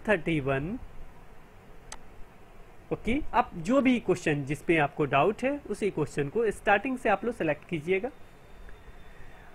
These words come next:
और जो आपने, जो आप ओएमआर seat में जिसको गोला किया है उसी question को select कीजिएगा, क्योंकि जब आगे चलते हैं हम लोग दो भागों में वो बढ़ जाता है। जैसे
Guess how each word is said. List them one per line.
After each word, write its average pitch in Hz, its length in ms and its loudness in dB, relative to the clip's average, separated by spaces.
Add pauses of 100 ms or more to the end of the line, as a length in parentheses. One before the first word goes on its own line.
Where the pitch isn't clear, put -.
(1200)
और 135 260 2
जो 170 220 8
आपने, 208 360 10 (140)
जो 190 280 6
आप 254 240 12 (200)
ओएमआर 254 560 10
seat 254 360 2
में 247 240 2
जिसको - 760 0
गोला 170 360 8
किया 175 280 6
है 208 160 6 (160)
उसी 220 300 0
question 202 360 2
को 185 100 0
select 160 320 2
कीजिएगा, 139 420 2
क्योंकि 247 460 2
जब 196 220 4
आगे 185 320 4
चलते 240 320 4
हैं 233 80 6
हम 190 100 0
लोग 233 260 0
दो 254 300 2
भागों 185 400 4
में 214 160 0
वो 277 160 2
बढ़ 226 200 4
जाता 156 300 2
है। 151 80 -4 (680)
जैसे 160 320 4